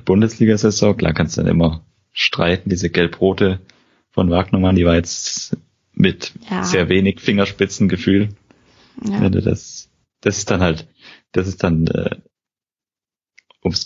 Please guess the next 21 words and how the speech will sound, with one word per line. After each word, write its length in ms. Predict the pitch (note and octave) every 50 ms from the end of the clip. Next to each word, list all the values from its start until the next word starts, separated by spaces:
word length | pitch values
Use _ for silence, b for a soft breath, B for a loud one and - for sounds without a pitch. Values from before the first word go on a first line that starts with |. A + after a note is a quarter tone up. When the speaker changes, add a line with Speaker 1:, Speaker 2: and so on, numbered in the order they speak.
| - -
Speaker 1:
aufs 220 | - E2+ - -
große 320 | - - G2+ G2+ G2+ G2+ F#2
Ganze 340 | - G2 G2 G#2 G#2 -
runtergebrochen, 720 | G2 F#2+ G2 F#2+ F#2 F#2 F2+ E2 - - F2+ F2 - E2+
dann 100 | - -
halt 160 | - F2 D#2+ -
dieser 240 | F2+ E2+ F2 E2
Wahnsinn, 540 | D#2+ E2+ E2+ G2 G#2 G#2 - - F2 G2 G2
wenn 100 | F#2+ F2
du 80 | E2+ F2
überlegst, 500 | E2 F2 F2 D#2+ E2 G2 F#2 - - -
für 160 | - F2+ D#2+
was 200 | F2 F2 F2 -
für 120 | - -
Aktionen 460 | E2+ F2 - - - G2 F#2 F#2+ F#2 F2+
Wagnermann 480 | F2+ F2+ F#2+ - - F#2+ F2+ F2 F2
mit 180 | F2 E2+ E2 -
gelb-rot 440 | - F2+ F2 - - - F#2+ G2 -
vom 160 | - F2+ D#2+
Platz 280 | - G2 G#2 G#2 -
fliegt 380 | - - - F#2 G2+ - - -